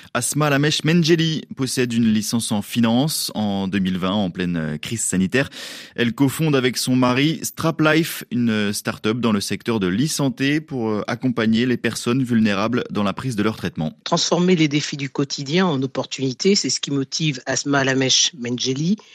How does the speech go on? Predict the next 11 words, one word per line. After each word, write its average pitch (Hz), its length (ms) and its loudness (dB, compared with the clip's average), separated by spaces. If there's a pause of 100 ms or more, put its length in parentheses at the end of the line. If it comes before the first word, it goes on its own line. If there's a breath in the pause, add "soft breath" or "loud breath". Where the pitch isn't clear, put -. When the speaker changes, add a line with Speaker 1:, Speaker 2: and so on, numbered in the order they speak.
(420 loud breath)
Speaker 2:
Conçue 170 300 0
durant 156 320 4
la 143 100 2
crise 131 320 -2
du 117 140 -10
covid, 160 380 2
période 135 420 -2
durant 131 240 0
laquelle 139 340 2
les 127 100 2
seniors 131 280 0